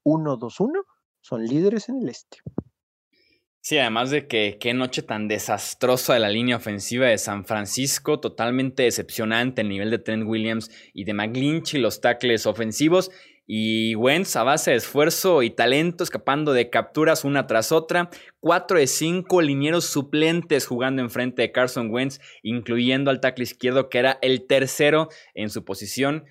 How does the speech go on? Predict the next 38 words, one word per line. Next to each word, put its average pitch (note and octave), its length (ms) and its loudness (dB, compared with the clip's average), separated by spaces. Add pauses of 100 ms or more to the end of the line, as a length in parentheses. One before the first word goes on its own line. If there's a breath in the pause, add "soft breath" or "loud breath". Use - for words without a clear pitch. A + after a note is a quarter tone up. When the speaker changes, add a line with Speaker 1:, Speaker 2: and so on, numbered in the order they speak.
(160 soft breath)
Speaker 2:
y G2 100 -4
aún A2+ 120 -2
así A2 180 -8
se A#2 120 -4
las G2 200 -2
arregló G#2+ 360 0
para G#2 160 0
sacar A2 400 0
esto A2 500 -2
adelante, A2+ 800 0
y - 80 -20
como G2+ 240 -6
dices, A#2 240 -4
Tony, C#3+ 320 -2 (160 loud breath)
liderar A2+ 480 2
la G#2+ 120 0
división G2 440 -4
este G#2 280 -4
de F#2+ 80 0
la G2 220 -2
N A2 380 -4
F A2+ 300 -2
C. C#3+ 320 -2 (320 loud breath)
Arizona D3+ 440 0
fue E3 140 4
sorprendido D3+ 640 0
otra C#3 340 4
vez, C#3+ 300 0
ahora G#2+ 320 0
por G2+ 140 -2
los G2+ 180 -4
Panthers, C#3 500 0
cayendo A2+ 320 -4
treinta G#2 320 -6
y A#2 140 -2
uno C3 260 -4
a G#2 120 -2
veintiuno. D3+ 600 -2